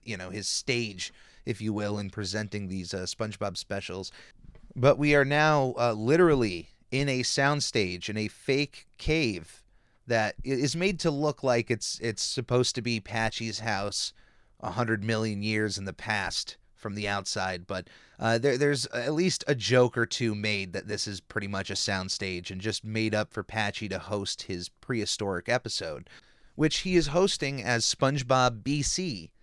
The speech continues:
Before Comedy, which is my favorite of the three titles of this episode. I think it's smart enough that it could have been just the main title for all three of 'em. Honestly, I think Nickelodeon could have gotten away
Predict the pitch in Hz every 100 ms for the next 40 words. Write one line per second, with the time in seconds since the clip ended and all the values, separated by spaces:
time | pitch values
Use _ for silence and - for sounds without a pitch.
0 | - _ - 123 120 123 117 - 151 151
1 | 127 82 90 151 - - 185 170 202 190
2 | - - 185 214 240 - 175 151 147 143
3 | - - 135 151 147 139 - 127 120 101
4 | 95 101 98 - 101 92 - 90 101 123
5 | 175 185 165 - - 131 127 139 - -
6 | - - - 123 117 117 120 - 113 110
7 | 113 - 123 117 107 113 110 107 101 110
8 | - - - 110 113 113 113 117 113 110
9 | 107 117 131 - 107 110 - 101 104 123
10 | 156 175 170 - 120 139 - 160 139 156
11 | 143 143 143 139 135 127 - 135 127 120
12 | 113 113 107 107 104